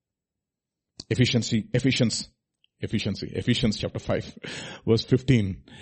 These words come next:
Ephesians chapter five, verse fifteen and sixteen.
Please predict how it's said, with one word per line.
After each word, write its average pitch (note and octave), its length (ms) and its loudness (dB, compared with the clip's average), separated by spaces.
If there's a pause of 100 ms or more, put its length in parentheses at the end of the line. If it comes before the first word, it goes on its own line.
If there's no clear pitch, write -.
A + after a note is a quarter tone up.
(140)
Ephesians A2+ 460 2
chapter G2 240 -2
five, F#2+ 240 -4
verse G2 280 0 (440)
fifteen G2 540 -2 (440)
and F#2+ 160 -6
sixteen. - 500 -8